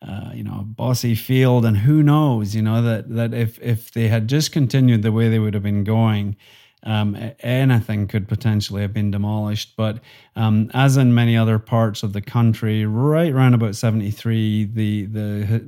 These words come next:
the historic preservation movement really kicked in. And there's some, like, I think really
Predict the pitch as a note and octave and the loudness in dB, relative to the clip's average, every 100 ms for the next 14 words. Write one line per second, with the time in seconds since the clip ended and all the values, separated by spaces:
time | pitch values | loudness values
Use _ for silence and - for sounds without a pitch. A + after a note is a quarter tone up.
0 | A#2 G#2+ G#2 - A#2+ A2+ - A2+ G#2+ G#2 | -6 -4 -2 -2 -2 -2 -2 -2 0 0
1 | G#2+ A2 A2+ A2 A2 A2 A2 A2 A2+ A2 | 0 0 0 2 2 2 0 0 -2 -2
2 | - A2+ G2+ A#2 A2+ A2+ A2 - - _ | -2 -6 -4 -2 0 0 -2 -8 -20 _
3 | _ A2+ A2+ G#2+ G#2+ G#2+ G#2 B2 A#2 A2+ | _ -2 0 2 0 -2 -2 2 2 2
4 | G#2+ G#2 G2+ - - C3 C3+ A2+ A2+ B2+ | 0 -8 -10 -12 -6 -4 0 0 0 -2
5 | A#2 A2 | 0 -2